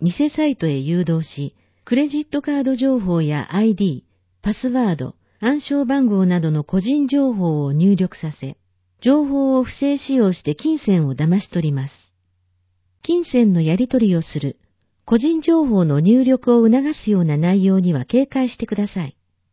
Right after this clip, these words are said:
メールに記載されたユーアールエルにはアクセスせず、公式サイトを調べたり、実存の店舗などに問い合わせましょう。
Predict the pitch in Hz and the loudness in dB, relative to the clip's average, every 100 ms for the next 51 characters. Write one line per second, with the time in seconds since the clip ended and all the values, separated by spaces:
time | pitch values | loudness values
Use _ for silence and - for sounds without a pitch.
0 | _ _ _ _ _ 247 294 294 285 285 | _ _ _ _ _ -2 0 -2 -4 -4
1 | - 277 277 262 254 247 247 247 269 269 | -6 -4 -4 -4 -4 -2 0 0 0 0
2 | 254 247 247 214 175 143 143 254 - 208 | 0 2 2 2 0 -2 -4 -8 -6 -6
3 | 185 - 160 147 120 _ _ _ _ - | -6 -8 -10 -10 -14 _ _ _ _ -4
4 | 302 311 - 294 - 302 285 175 160 185 | -2 -2 -6 -8 -4 -4 -2 -2 -2 -2
5 | 214 185 151 135 123 - _ _ 196 196 | 0 -2 -4 -8 -8 -16 _ _ -8 -6
6 | 277 294 302 294 294 302 285 196 185 165 | -2 0 0 -2 -2 -2 -2 0 0 2
7 | 160 139 190 214 226 220 214 202 202 - | -2 -2 0 2 2 0 -2 -2 -2 -4
8 | 175 | -8